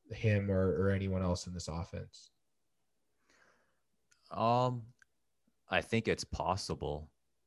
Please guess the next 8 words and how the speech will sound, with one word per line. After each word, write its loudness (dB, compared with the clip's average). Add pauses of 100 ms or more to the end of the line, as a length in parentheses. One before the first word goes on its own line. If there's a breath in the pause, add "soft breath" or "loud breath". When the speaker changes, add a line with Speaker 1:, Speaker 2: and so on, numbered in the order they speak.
(120)
Speaker 2:
Um, -2
I 0
was -2
wondering 0 (200)
on -4
your -10
thoughts -6
about -6